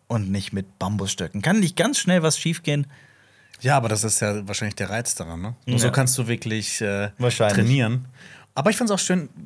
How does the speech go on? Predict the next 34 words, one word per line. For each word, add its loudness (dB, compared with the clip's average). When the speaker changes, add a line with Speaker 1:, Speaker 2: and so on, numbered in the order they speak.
Speaker 2:
ich -12
glaub, -2
das 0
war 4
das 2
erste 2
Mal 2
auch, 0
dass -2
man 2
die 0
beiden 2
in -2
den -2
Filmen 0
zumindest -2
gesehen -4
hat, -4
dass -4
die, -8
dass, -10
also -10
quasi -6
diese -4
Ausbildung -4
auch -10
im -8
Schwertkampf, -8
Speaker 1:
Mhm. -2
Speaker 2:
dass -2
das -4
mal -2
gezeigt -4
wurde. -4